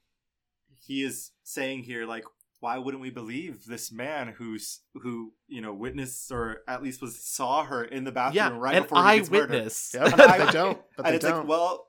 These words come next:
Speaker 1: he likes a glory hole, so we can't believe him.
Speaker 2: Right.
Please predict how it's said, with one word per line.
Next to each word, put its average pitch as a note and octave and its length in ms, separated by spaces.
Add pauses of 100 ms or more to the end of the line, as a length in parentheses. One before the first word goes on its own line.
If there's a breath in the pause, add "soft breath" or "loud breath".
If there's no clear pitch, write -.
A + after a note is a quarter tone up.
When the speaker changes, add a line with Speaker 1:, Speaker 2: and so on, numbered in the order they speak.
Speaker 1:
he D3 240
likes D#3 240
a D3 40
glory C3 300
hole, A#2+ 160
so B2+ 140
we B2 80
can't A#2+ 200
believe A2+ 220
him. A2 300 (360 soft breath)
Speaker 2:
Right. G#2+ 340